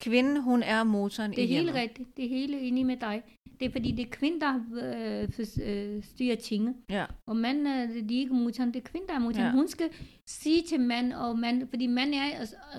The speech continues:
Speaker 2: det er Allah subhanahu wa ta'ala, der har lavet mand. Vi skal ikke sige den, den der ligestilling eller nej, whatever. Mand skal leve sine egne pligter, og kvinden skal leve sine egne pligter.
Speaker 1: Mm.
Speaker 2: Men mand er, Allah har bygget andre måder.
Speaker 1: Mm.
Speaker 2: Du kan ikke leve eller omvende til Allahs, øh,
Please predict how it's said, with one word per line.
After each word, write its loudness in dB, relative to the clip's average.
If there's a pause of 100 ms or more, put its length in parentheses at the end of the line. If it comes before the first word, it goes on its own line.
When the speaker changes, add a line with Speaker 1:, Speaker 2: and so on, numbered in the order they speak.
(120)
Speaker 2:
det 0
er -4
Allah -2
subhanahu -2
wa -2
ta'ala, -2
der -2
har 0
lavet 2
mand. 0
Vi -2
skal -2
ikke -6
sige 0
den, 2 (540)
den 2
der 0
ligestilling 2
eller 0
nej, 0
whatever. -2 (300)
Mand 2
skal -6
leve 0
sine -4
egne -2
pligter, -6
og -6
kvinden -2
skal -8
leve -4
sine -2
egne 0
pligter. -8 (180)
Speaker 1:
Mm. -6
Speaker 2:
Men 2 (160)
mand 2
er, -4
Allah -2
har -4
bygget -2
andre 0
måder. 4 (300)
Speaker 1:
Mm. -6
Speaker 2:
Du 6
kan 2
ikke 0 (640)
leve 6
eller 2
omvende 4
til -2
Allahs, 2
øh, 0